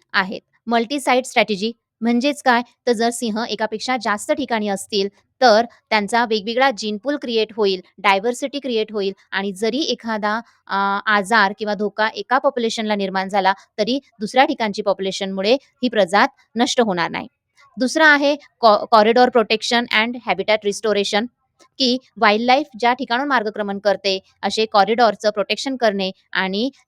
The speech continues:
त्यांच्यासाठी, सिंहांसाठीचे अधिवास हे तयार करणे. तिसरा आहे डिसीज सर्व्हेलन्स आणि नेक्रॉप्सिस,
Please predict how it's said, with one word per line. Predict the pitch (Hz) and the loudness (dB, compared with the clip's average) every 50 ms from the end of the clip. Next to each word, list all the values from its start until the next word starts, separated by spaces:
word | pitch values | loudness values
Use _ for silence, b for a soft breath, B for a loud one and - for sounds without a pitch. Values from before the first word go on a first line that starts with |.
| _ | _
त्यांच्यासाठी, | - 214 202 190 - 240 294 - 247 233 208 202 | -2 -2 -2 0 0 -2 0 0 -2 -2 -2 -6
सिंहांसाठीचे | 196 - 208 202 196 185 - 190 - 185 185 _ - 226 254 285 b b b | -6 -6 -6 -4 -4 -4 -4 -6 -6 -6 -10 _ -2 -2 -2 -2 b b b
अधिवास | - 190 202 220 208 247 233 202 196 208 - - _ _ _ | -4 -2 -2 0 0 2 2 2 2 0 -4 -12 _ _ _
हे | 220 208 226 277 269 _ _ _ | 0 0 0 0 -2 _ _ _
तयार | - 208 196 190 190 | 2 4 4 4 2
करणे. | - - 165 - - - - _ _ _ _ _ _ b b b b | 0 -6 -8 -6 -8 -16 -18 _ _ _ _ _ _ b b b b
तिसरा | - 285 269 254 311 302 | -2 -2 -2 0 2 2
आहे | 294 277 269 269 269 294 285 b b b | 2 4 4 2 0 0 -2 b b b
डिसीज | 185 226 226 - - 294 277 - | -4 -4 -4 -2 -4 -6 -4 2
सर्व्हेलन्स | - 240 202 208 190 175 175 175 180 - - - - _ _ _ _ _ | 2 2 2 2 -2 -2 -4 -6 -8 -12 -14 -14 -18 _ _ _ _ _
आणि | 220 208 208 208 214 247 302 311 b b b b | -2 -2 0 0 -2 -4 -4 -6 b b b b
नेक्रॉप्सिस, | - 214 214 208 - 240 233 233 - - 247 233 240 240 - - | -4 -2 -2 -2 2 2 0 0 0 -6 -4 -2 -4 -4 -6 -16